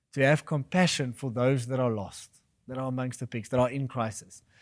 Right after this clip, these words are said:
If you have not tasted the grace and the forgiveness of Jesus, it's also very difficult to celebrate and be glad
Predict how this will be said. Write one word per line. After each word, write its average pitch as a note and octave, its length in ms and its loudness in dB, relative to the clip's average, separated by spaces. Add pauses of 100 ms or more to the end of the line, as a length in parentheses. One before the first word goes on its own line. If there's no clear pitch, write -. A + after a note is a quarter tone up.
(280)
If C#3 220 -4
you F3 160 10
have E3 180 10
not F3 380 4
tasted F3 500 2
the C3+ 80 -6
grace C#3+ 540 6 (100)
and C3+ 160 -2
the B2 40 -4
forgiveness C#3 760 6
of - 240 -10
Jesus, D#3+ 640 0 (600)
it's D3 140 -12
also F#3+ 220 2
very E3 240 6
difficult C#3 500 -2
to C3 140 -6
celebrate C3+ 760 2
and C3+ 160 -8
be D3 180 -2
glad C3 520 0